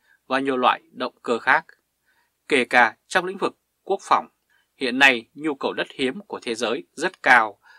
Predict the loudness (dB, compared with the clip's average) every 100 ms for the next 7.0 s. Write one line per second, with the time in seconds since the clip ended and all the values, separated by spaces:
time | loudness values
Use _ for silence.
0 | _ -6 0 0 0 -4 -2 -2 -6 -8
1 | _ _ -6 -6 -6 -12 -16 -14 -16 -12
2 | -12 -12 -18 _ _ _ -10 -8 0 0
3 | 0 _ -4 -4 -2 -6 -4 -2 -2 0
4 | 0 -2 -10 -6 -6 -6 -10 -10 0 2
5 | 2 -2 -4 -2 -4 -4 _ -16 -10 -8
6 | -8 -12 _ _ -6 -6 2 4 4